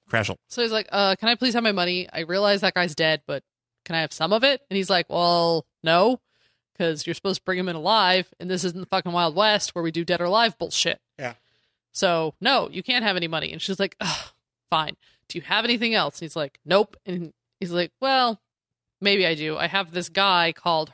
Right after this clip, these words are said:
Speaker 2: Hurricane Max. Uh, and he'll, you probably don't wanna get him." And she's like, "Yeah, 'cause he'll kill me."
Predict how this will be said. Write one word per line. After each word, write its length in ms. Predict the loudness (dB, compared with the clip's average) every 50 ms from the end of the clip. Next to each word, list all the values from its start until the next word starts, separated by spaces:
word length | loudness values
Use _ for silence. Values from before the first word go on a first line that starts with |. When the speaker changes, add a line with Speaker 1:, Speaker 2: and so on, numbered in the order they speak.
| _
Speaker 2:
Hurricane 720 | -2 0 2 2 0 -2 -2 -2 0 0 0 -2 -2 -2
Max. 600 | 0 0 2 0 0 -4 _ -14 -12 -12 -12 -12 _ _ _ _ _ _ _ _ _ _ _ _ _ _
Uh, 340 | 0 2 2 4 2 2 0 -2 -6
and 120 | -8 -2
he'll, 380 | 2 2 4 4 4 2 0 -6 _ _ _ _ _ _ _ _ -10
you 100 | -8 -2
probably 280 | 0 2 2 2 2 0
don't 160 | -2 -2 -2
wanna 200 | 0 0 0 0
get 200 | 0 2 2 2
him." 100 | 2 0
And 80 | -4 -6
she's 140 | -6 -4 -4
like, 140 | -2 0 2
"Yeah, 180 | 2 2 2 0
'cause 200 | -4 -10 -12 -8
he'll 240 | -8 -8 -8 -10 -14 _ -4
kill 140 | -2 -2 -2
me." 140 | -4 -8